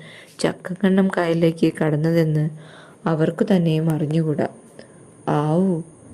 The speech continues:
ചക്കംകണ്ടം കായലെത്തി. ആരോ പറയുന്നത് കേട്ട് പൊന്നാനിക്കാരി വധു കെട്ടുവള്ളത്തിന്റെ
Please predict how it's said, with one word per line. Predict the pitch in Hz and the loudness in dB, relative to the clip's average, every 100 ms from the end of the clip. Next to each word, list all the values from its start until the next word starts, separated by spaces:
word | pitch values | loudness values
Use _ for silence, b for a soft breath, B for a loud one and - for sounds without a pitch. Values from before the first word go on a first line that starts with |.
| - - | -18 -6
ചക്കംകണ്ടം | 156 156 - 151 156 170 185 208 214 | -4 -4 -6 -6 -2 0 2 2 4
കായലെത്തി. | 185 180 156 - - - - - - B B B - | 2 2 0 -4 -12 -12 -20 -20 -20 B B B -2
ആരോ | 165 160 180 196 | 2 4 4 4
പറയുന്നത് | 196 180 175 185 185 175 | 2 2 2 2 2 2
കേട്ട് | 165 156 151 - B B B - | 2 0 -2 -6 B B B -6
പൊന്നാനിക്കാരി | 165 156 156 160 175 - 196 208 | -6 -4 -4 -2 -2 2 2 2
വധു | 196 165 156 151 B B B B B - - 170 | 0 -4 -4 -8 B B B B B -18 -4 -2
കെട്ടുവള്ളത്തിന്റെ | 160 - 180 185 190 185 202 196 185 | -2 0 2 4 4 4 2 4 2